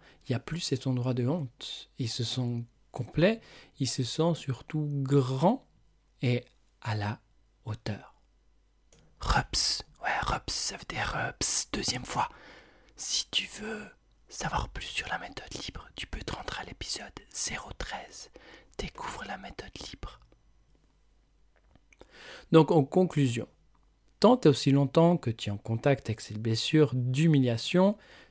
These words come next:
tu as tendance à te dévaloriser, à te faire petite, à te faire petit et à t'auto-saboter. Hein, c'est, l'autosabotage, c'est une protection, mais c'est une protection pour éviter que les autres, à un moment donné,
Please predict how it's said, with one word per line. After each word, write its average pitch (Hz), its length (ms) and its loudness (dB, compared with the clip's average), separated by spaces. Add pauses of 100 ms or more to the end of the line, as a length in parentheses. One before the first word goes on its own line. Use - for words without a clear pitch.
tu - 100 0
as 220 80 2
tendance 165 400 2
à 139 80 6
te - 160 0
dévaloriser, 131 760 6
à 117 60 2
te 131 140 0
faire 139 260 -2
petite, 139 400 -2
à 123 80 0
te 131 100 -6
faire 143 300 -2
petit - 580 -4
et 156 220 8
à 165 180 4 (140)
t'auto-saboter. 131 1300 -2 (1120)
Hein, 123 140 -2
c'est, - 280 -8
l'autosabotage, 123 960 2
c'est 123 200 -2
une 127 220 0
protection, 147 720 2
mais 208 100 6
c'est 151 120 2
une 123 60 0
protection 165 640 2
pour 156 300 0
éviter 202 420 2
que 170 120 2
les 151 200 6
autres, 202 200 2
à - 20 4
un 165 40 4
moment 160 80 4
donné, 165 260 6